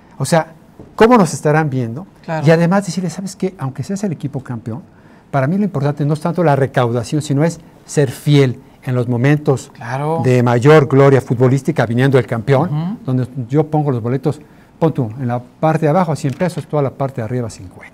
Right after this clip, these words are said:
Speaker 2: ¿Y sabes qué?
Speaker 1: Sí, sería algo
Speaker 2: Y si fuera
Speaker 1: impresionante.
Speaker 2: todavía tantito más inteligente, Enrique, dirige la venta, tiene, tiene dos semanas para hacerlo,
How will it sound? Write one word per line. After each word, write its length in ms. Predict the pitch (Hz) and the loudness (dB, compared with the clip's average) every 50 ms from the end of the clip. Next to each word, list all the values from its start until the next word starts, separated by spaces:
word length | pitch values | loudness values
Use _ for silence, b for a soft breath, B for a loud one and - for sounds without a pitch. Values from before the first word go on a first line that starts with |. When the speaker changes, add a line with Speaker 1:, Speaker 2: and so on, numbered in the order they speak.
| - - - - | -20 -20 -20 -14
Speaker 2:
¿Y 100 | - 131 | -12 -8
sabes 300 | 131 170 190 214 208 175 | -6 -4 -4 -4 -4 -6
qué? 240 | - - 185 202 254 | -6 -8 -8 -8 -8
Speaker 1:
Sí, 260 | - - - - - | -8 -10 -12 -12 -8
sería 360 | - - 143 123 139 165 175 | -4 -2 -2 0 2 2 4
algo 320 | 185 190 165 151 190 220 226 | 4 4 2 2 2 0 0
Speaker 2:
Y 100 | - 127 | 0 0
si 120 | 147 139 135 | 0 0 0
fuera 360 | 123 - 170 196 220 233 233 | 2 2 4 4 6 4 4
Speaker 1:
impresionante. 480 | 113 117 120 139 190 220 214 - 143 | 2 0 -2 -2 -2 -2 -4 -4 -4
Speaker 2:
todavía 340 | 127 147 165 185 190 208 208 | -4 -2 -2 -2 -2 -2 -2
tantito 480 | - 202 170 - - 208 202 - 220 202 | -2 -4 -4 -4 -6 -8 -8 -6 -4 -4
más 200 | 196 208 196 202 | -4 -4 -4 -4
inteligente, 680 | 208 196 - - 156 143 131 - 156 170 170 - 208 | -6 -8 -6 -6 -8 -8 -8 -8 -10 -10 -8 -8 -8
Enrique, 400 | 208 190 165 170 170 - 226 247 233 - B B B B B B B B B - | -6 -6 -6 -8 -8 -6 -8 -8 -8 -12 B B B B B B B B B -6
dirige 420 | 131 143 147 151 185 180 - 233 | -4 -2 0 0 -2 -2 -2 0
la 140 | 226 208 165 | 2 2 2
venta, 300 | 151 165 208 226 254 226 | 2 0 -4 -6 -6 -6
tiene, 320 | - 190 196 214 214 208 | -6 -4 -4 -4 -4 -6
tiene 340 | 208 - - 139 123 147 160 | -6 -10 -12 -10 -10 -8 -8
dos 160 | 165 170 165 | -8 -8 -6
semanas 420 | 185 190 165 156 180 202 208 196 - | -6 -4 -4 -2 -2 -2 -2 -4 -4
para 160 | 170 151 131 | -4 -6 -4
hacerlo, 460 | 123 - 160 196 214 233 220 180 - | -4 -4 -2 -2 0 0 -2 -2 -4